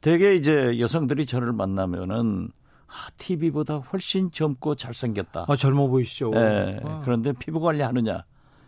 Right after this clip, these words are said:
Speaker 1: 그건 하지 않고
Speaker 2: 예.
Speaker 1: 이제 뭐 시-, 샤워하면은 로션 바르고 선크림
Speaker 2: 네.
Speaker 1: 그것만 바릅니다.
Speaker 2: 아, 근데 칠십 대 동안으로 이렇게, 어, 대표로 나가셔도 될 만한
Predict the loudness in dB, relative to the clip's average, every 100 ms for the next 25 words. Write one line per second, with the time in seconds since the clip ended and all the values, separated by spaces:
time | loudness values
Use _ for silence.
0 | _ -8 -4 -2 -2 -4 -6 -6 -8 -12
1 | -12 -12 -8 -8 -8 -10 -12 -12 -12 -14
2 | -14 -16 -14 -12 -12 -16 _ _ -12 -4
3 | -2 -2 -2 -4 -6 -6 -6 -4 -2 -2
4 | -2 -6 -6 -8 -8 -10 -12 _ _ _
5 | -12 -6 -6 -6 -10 -10 -16 _ _ -2
6 | -2 -4 -10 -18 -8 -6 -4 -8 -8 -10
7 | -10 -12 -16 -20 -20 -20 -2 2 2 2
8 | 2 2 4 2 2 2 4 4 4 4
9 | 4 2 2 0 -2 -2 -4 -14 -20 -10
10 | -4 4 4 4 2 2 2 2 0 -2
11 | -4 -4 -2 -2 -4 -6